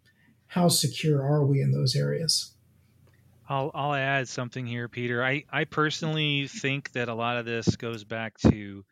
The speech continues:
Speaker 2: the, with, with the president's budget request and on the Senate side being fairly in, much in lockstep with the president's budget request, because, you know, usually whichever side controls the Senate,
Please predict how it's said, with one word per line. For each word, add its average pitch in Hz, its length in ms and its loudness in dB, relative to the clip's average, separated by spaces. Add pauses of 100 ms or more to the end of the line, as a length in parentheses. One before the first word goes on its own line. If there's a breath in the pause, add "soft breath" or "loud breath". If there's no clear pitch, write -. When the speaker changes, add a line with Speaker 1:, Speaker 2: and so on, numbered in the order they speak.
(840 soft breath)
Speaker 2:
the, 107 680 2
with, 131 160 -8
with 131 140 -8
the - 80 -10
president's 127 400 -2
budget 120 320 -6
request 117 760 -4 (140)
and 110 300 -2
on 104 120 -2
the 101 80 -6
Senate 113 340 0
side 104 480 -2 (120)
being 110 520 -2
fairly 117 420 0
in, 110 160 0
much 110 260 -2
in 110 100 -4
lockstep 110 580 -2
with 110 200 -2
the 107 80 -10
president's 107 480 -2
budget 107 360 -2
request, 107 480 -4
because, 107 420 -2 (680 loud breath)
you 123 100 0
know, 107 240 2
usually 139 720 0
whichever 127 500 -2
side 120 680 -2 (320)
controls 117 460 -4
the 107 100 -8
Senate, 117 500 2